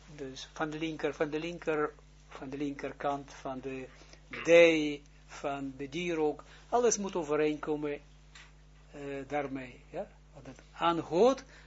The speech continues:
kunnen ze wel aanzuigen, maar Netzach niet. Dus daardoor zegt hij dan, eh, Malchut door de weeks,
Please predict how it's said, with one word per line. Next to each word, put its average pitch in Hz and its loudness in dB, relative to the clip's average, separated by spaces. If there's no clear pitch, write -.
kunnen 160 -2
ze 139 0
wel 196 0
aanzuigen, 143 0
maar 139 -6
Netzach 208 2
niet. 131 -14
Dus 202 0
daardoor 254 8
zegt 233 2
hij 226 0
dan, 208 4
eh, 180 10
Malchut 226 6
door 180 8
de 151 0
weeks, 143 0